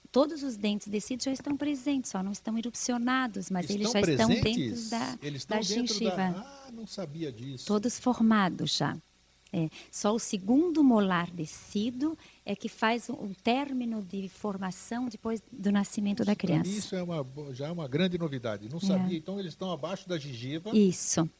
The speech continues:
Speaker 2: Depois que o processo aqui da formação do osso aqui da mandíbula, vamos dizer, eles vão subindo, é isso?
Speaker 1: Isso, exatamente.
Speaker 2: Tá, e aí,
Speaker 1: Exatamente.
Speaker 2: quando termina, que época que termina a primeira dentição?
Speaker 1: É, com dois anos e meio, normalmente a dentição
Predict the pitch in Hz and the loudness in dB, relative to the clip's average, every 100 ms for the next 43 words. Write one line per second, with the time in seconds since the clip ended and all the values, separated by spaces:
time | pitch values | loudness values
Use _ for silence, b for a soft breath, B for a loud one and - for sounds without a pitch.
0 | - - 160 - 170 151 - 147 139 123 | -16 -10 -10 -10 -8 -8 -8 -10 -10 -12
1 | - 127 117 127 117 110 139 131 117 127 | -12 -12 -10 -12 -12 -14 -12 -8 -8 -6
2 | 135 117 113 117 110 107 110 123 117 110 | -8 -12 -14 -12 -10 -12 -12 -10 -10 -10
3 | 110 123 190 208 240 - 202 175 151 226 | -14 -12 -12 -12 -14 -12 -10 -10 -4 0
4 | 220 214 196 - 175 226 240 302 277 220 | 2 4 2 2 0 0 -2 0 0 -2
5 | 202 - - 139 113 110 135 156 226 196 | -4 -10 -4 0 2 2 4 4 4 4
6 | 196 - - _ _ _ _ - 220 247 | 0 -6 -10 _ _ _ _ 4 4 4
7 | 208 202 175 202 208 202 196 143 - _ | 4 2 4 2 2 0 -2 -6 -16 _
8 | 180 175 214 - 196 175 165 175 170 160 | 4 4 4 0 -2 0 2 0 0 0
9 | 160 156 151 - - 98 190 180 - - | 0 -2 -4 -4 -8 0 2 0 -4 -6
10 | - 220 196 285 302 233 262 226 196 180 | 2 6 8 8 8 4 2 2 2 4
11 | 175 175 240 302 349 - _ _ - 208 | 4 4 4 4 0 -6 _ _ 2 4
12 | 208 202 185 208 254 240 233 226 - 220 | 6 4 6 6 6 4 2 2 0 -2